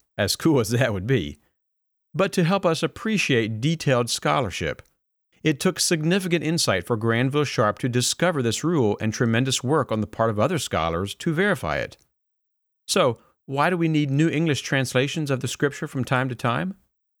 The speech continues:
One reason is to incorporate the work of men like Granville Sharp.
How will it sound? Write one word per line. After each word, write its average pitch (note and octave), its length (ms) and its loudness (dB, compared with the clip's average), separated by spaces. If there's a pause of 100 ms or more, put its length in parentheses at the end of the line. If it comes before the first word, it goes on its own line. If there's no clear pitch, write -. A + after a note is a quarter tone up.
(440)
One F#3 260 2
reason E3 340 2
is B2+ 140 0
to C3+ 120 0
incorporate D#3 580 0
the B2+ 100 0
work C3 240 0
of A2 120 -4
men A2 320 2
like F2 180 0
Granville G#2+ 460 0
Sharp. C#3+ 400 -2